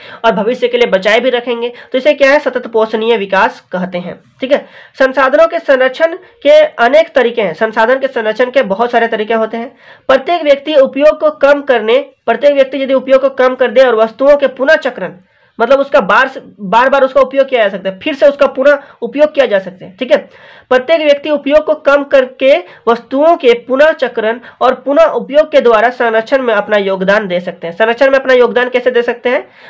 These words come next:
मतलब वे उन चीज़ों का कम उपयोग करें और फिर से दोबारा उसका उपयोग करें, तो जिस प्रकार से उसी चीज़ का दोबारा यदि वो उपयोग करेंगे तो संरक्षण, संरक्षण में वे अपना योगदान दे सकते हैं, ठीक है।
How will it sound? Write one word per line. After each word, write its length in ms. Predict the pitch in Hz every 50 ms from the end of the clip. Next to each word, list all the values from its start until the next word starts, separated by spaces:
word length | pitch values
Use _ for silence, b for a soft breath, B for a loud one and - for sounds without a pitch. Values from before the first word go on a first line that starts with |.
| B B 214
मतलब 300 | 233 254 247 285 294 262
वे 380 | 262 277 277 285 277 254 -
उन 320 | - - 214 220 226 247 240
चीज़ों 300 | 240 254 240 208 254 254
का 120 | 277 269
कम 280 | 262 - 254 254 254 254
उपयोग 320 | 254 214 240 262 254 262
करें 260 | 262 254 254 294 302 - B B B B B B
और 100 | 226 240
फिर 300 | 240 - - - 330 339
से 180 | - - 226 190
दोबारा 400 | 185 220 226 240 247 269 294 294
उसका 200 | 285 285 - 262
उपयोग 300 | 254 - 240 233 226 -
करें, 240 | 202 196 220 269 B B B B
तो 60 | 240
जिस 180 | 208 269 311 -
प्रकार 360 | - 285 269 269 277 262 262
से 100 | 262 302
उसी 240 | 262 254 254 - 302
चीज़ 180 | 269 285 277
का 80 | - 277
दोबारा 260 | 240 247 240 247 254
यदि 180 | 262 262 233 262
वो 180 | 254 247 247
उपयोग 340 | 240 240 240 240 240 233 240
करेंगे 260 | 233 220 208 208 240
तो 100 | 262 269
संरक्षण, 420 | 262 - 240 220 214 208 226 226 226
संरक्षण 440 | 214 220 202 190 185 185 208 202 202
में 200 | 226 277 339 339 B B B B B B
वे 100 | 214 240
अपना 220 | 247 247 240 233
योगदान 540 | 233 220 208 196 185 190 196 214 254 294 - - 202
दे 220 | 180 208 208 208
सकते 260 | 196 190 175 - -
हैं, 200 | 160 160 - - _ _ _ -
ठीक 120 | 262 254
है। 180 | 302 208 -